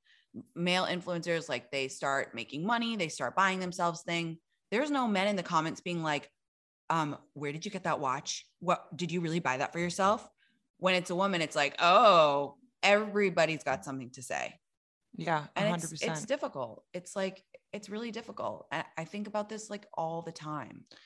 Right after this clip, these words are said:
Speaker 2: What can we, like,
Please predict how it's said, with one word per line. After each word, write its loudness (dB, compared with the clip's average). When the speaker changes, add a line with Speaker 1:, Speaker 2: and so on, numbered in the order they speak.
Speaker 2:
What -2
can -2
we, -2
like, 2